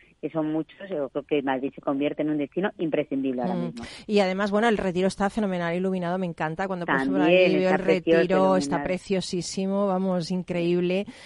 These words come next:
Speaker 2: Eh, ¿y qué tal va el Belén? Porque sé que tenéis también un Belén ahí en Sol, eh, que es muy grande. Yo este to-, todavía no lo he visto, pero funciona muy bien, ¿verdad? Mucha gente a
Speaker 1: Sí.
Speaker 2: verlo.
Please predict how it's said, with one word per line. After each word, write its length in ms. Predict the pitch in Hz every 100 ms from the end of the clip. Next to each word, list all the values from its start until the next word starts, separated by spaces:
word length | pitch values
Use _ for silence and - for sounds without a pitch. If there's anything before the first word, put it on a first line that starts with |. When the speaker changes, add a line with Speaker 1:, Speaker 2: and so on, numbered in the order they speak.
| 233 175
Speaker 2:
Eh, 560 | 208 196 196 196 190 196
¿y 140 | 233
qué 100 | 202
tal 200 | 214 277
va 40 | 294
el 100 | 262
Belén? 420 | 240 196 160 170
Porque 260 | 190 180 175
sé 200 | 196 175
que 300 | 196 196 185
tenéis 320 | 180 180 -
también 260 | 190 185
un 100 | 190 180
Belén 520 | 170 175 190 196 196
ahí 260 | 180 180
en 120 | 175 175
Sol, 640 | - 196 196 202 202 202 - - -
eh, 260 | - 190 175
que 100 | 185
es 100 | 180
muy 160 | 185 170
grande. 340 | 175 196 202
Yo 80 | 196
este 160 | -
to-, 180 | 226 233
todavía 360 | - 202 185 208
no 100 | 220
lo 60 | 185
he 60 |
visto, 360 | 170 - - 160
pero 320 | 160 160 160
funciona 400 | - 175 - 180
muy 120 | 196 180
bien, 120 | 214
¿verdad? 300 | 185 196 226
Mucha 240 | 190 -
gente 260 | 190 180 165
a 60 |
Speaker 1:
Sí. 60 | 160
Speaker 2:
verlo. 300 | 151 147